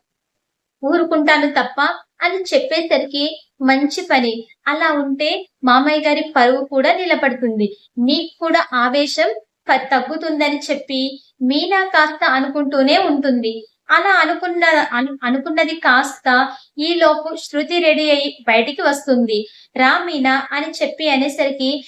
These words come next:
"ఎందుకులే, మీ మమ్మీ ఎవరినో పెట్టారు కదా" అనగానే, "నాకు నచ్చట్లేదు మీనా వాళ్ళు రెడీ చేయడం, నువ్వు రా మీనా" అని చెప్పి ఇంకా శృతి మీనాని కాస్త తీసుకొని వెళ్ళిపోతుంది.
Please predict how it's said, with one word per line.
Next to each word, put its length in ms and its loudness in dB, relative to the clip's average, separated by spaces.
"ఎందుకులే, 720 2
మీ 100 -2
మమ్మీ 460 2
ఎవరినో 360 2
పెట్టారు 440 2
కదా" 220 2
అనగానే, 840 0
"నాకు 280 2
నచ్చట్లేదు 760 0
మీనా 320 2
వాళ్ళు 380 2
రెడీ 340 0
చేయడం, 500 4
నువ్వు 280 -2
రా 300 2
మీనా" 480 2
అని 180 -2
చెప్పి 680 -2
ఇంకా 240 2
శృతి 520 0
మీనాని 760 2
కాస్త 340 2
తీసుకొని 640 -2
వెళ్ళిపోతుంది. 920 2